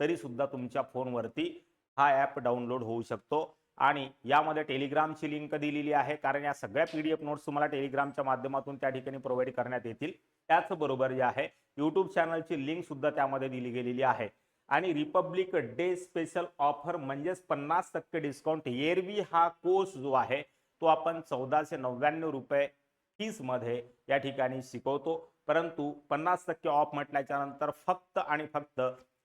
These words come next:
सातशे एकोणपन्नास रुपयामध्ये हा कोर्स अव्हेलेबल तुम्हाला या प्लॅटफॉर्मवर असणार आहे. आणि पहिल्यांदाच मराठीतून या कोर्सचं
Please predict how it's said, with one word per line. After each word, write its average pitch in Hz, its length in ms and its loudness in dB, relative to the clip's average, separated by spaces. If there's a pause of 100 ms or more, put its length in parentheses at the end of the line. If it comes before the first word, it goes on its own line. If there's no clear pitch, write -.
(140)
सातशे 165 340 2
एकोणपन्नास 151 880 -2
रुपयामध्ये 139 680 -2
हा 143 180 2
कोर्स 135 360 -4
अव्हेलेबल 127 460 0
तुम्हाला 123 340 -2
या 123 140 0
प्लॅटफॉर्मवर 123 580 -4
असणार 113 320 -6
आहे. 131 260 -4 (380)
आणि 131 320 0 (480)
पहिल्यांदाच 160 920 2
मराठीतून 160 800 2
या 139 200 2
कोर्सचं 139 680 -2